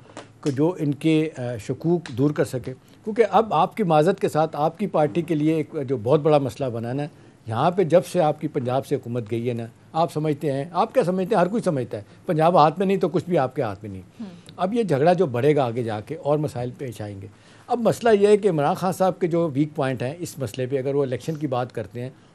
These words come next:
Speaker 1: वो अपने मुंह से कहते हैं कि जी इस चीफ इलेक्शन कमिश्नर के नीचे मैं इलेक्शन नहीं लड़ूंगा,
Speaker 2: हम्म।
Speaker 1: इसको निकाला जाए। अब ये टेन्योर पोस्ट है, उसको नहीं आप हटा सकते,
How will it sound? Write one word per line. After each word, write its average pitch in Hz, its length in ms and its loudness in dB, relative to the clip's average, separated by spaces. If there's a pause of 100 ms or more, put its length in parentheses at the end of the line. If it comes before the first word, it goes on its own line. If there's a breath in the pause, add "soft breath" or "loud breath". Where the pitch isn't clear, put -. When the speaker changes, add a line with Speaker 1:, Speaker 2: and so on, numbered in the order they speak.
Speaker 1:
वो 196 60 2
अपने 196 200 2
मुंह 202 180 2
से 196 100 0
कहते 180 280 0
हैं 185 80 -2
कि 190 100 2
जी 190 240 -4
इस - 260 -6
चीफ 180 260 -4
इलेक्शन 151 340 -4
कमिश्नर 147 460 -6
के 135 160 -4
नीचे 123 360 -6
मैं 120 160 -6
इलेक्शन 113 340 -10
नहीं 110 180 -8
लड़ूंगा, 95 360 -10
Speaker 2:
हम्म। - 400 -16
Speaker 1:
इसको 143 200 0
निकाला 123 380 2
जाए। 98 200 -6 (380 soft breath)
अब 240 220 2
ये 269 80 4
टेन्योर 202 360 8
पोस्ट 165 380 4
है, 170 280 4
उसको 175 220 0
नहीं 156 140 4
आप 151 140 4
हटा 135 180 2
सकते, 117 380 -8